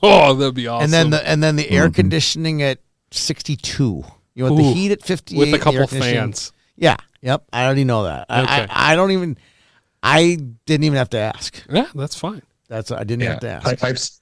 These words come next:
Speaker 3: remember staying
Speaker 2: Have
Speaker 3: in
Speaker 2: you
Speaker 3: Danny's apartment when it was, you know, mid-December and he hadn't turned the heat on yet.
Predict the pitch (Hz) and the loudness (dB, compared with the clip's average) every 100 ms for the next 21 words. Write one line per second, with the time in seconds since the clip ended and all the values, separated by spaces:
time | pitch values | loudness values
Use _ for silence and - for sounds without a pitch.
0 | _ 123 117 - - - - 101 95 90 | _ 0 0 0 4 6 4 2 -2 -2
1 | - 98 82 82 78 90 82 80 82 - | -2 0 0 0 -2 -2 -2 -2 -4 -2
2 | 87 80 98 80 85 - 82 73 78 82 | -2 0 0 -2 -6 -6 -6 -4 -2 -2
3 | 78 71 78 78 73 64 69 71 - | -4 -4 -2 -4 -6 -8 -8 -8 -10